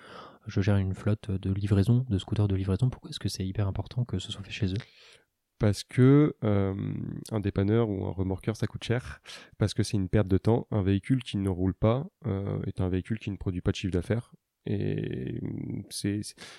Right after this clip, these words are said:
Speaker 2: typiquement, on va prendre le cas d'un, d'un, d'un franchisé de, de, de livraison de pizza. Euh, en, en moyenne, un scooter, c'est cinq cents euros par jour. Si le scooter est immobilisé parce qu'il n'y a plus de plaquette de frein,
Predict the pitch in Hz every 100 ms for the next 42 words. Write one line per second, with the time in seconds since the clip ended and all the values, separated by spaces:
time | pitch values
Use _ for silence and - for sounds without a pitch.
0 | _ - 110 - 127 104 - 107 95 -
1 | 107 98 92 92 - - _ _ 101 98
2 | 98 98 101 98 - 101 - 101 107 98
3 | 95 92 95 95 92 92 90 92 104 98
4 | 95 - 98 120 139 151 - 104 98 104
5 | 107 117 - - 120 120 - - - 131
6 | 107 95 92 98 92 95 104 113 104 -
7 | 104 113 104 98 101 92 101 95 101 -
8 | 92 95 127 - 107 104 - 110 117 101
9 | 101 101 101 104 110 - - 95 - 107
10 | - 104 98 98 92 - 123